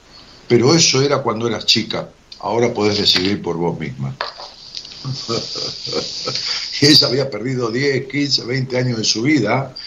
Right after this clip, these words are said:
siguiendo los mandatos del padre, cuando el padre, cuando le fue a preguntar por qué esto y por qué lo otro, dijo, "Ah, porque eras chica." Pero vos podés tomar tus propias decisiones.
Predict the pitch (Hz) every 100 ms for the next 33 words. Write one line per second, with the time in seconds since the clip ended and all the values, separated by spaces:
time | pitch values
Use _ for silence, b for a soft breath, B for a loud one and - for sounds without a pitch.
0 | B - - 147 120 175 156 139 113 110
1 | 123 147 135 123 107 113 87 87 117 135
2 | B B - 143 135 123 123 - - 165
3 | 123 123 120 117 - - - 127 113 -
4 | - - - - B B 127 123 156 165
5 | 139 131 156 160 156 131 - - - -
6 | 95 90 120 95 - - 95 - - 71
7 | - - - _ - - - - - -
8 | - - - - - - 82 82 82 -
9 | - 90 - 85 82 82 82 95 73 67
10 | 69 - - 64 64 -